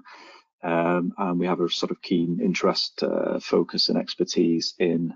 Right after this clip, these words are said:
digital construction, innovation and transformation. Um, so I am Tom Grahamslaw. Uh, I'm an associate director within the Intelligent Infrastructure business, um,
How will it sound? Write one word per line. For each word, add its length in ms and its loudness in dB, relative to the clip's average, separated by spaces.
digital 320 0
construction, 880 -4
innovation 720 -4
and 240 -8
transformation. 1400 -4
Um, 360 4
so 240 4
I 480 6
am 260 2
Tom 320 0
Grahamslaw. 540 4
Uh, 60 -6
I'm 300 -4
an 60 -4
associate 440 -2
director 560 -2
within 260 -8
the 180 -6
Intelligent 520 -2
Infrastructure 560 -6
business, 460 4
um, 220 2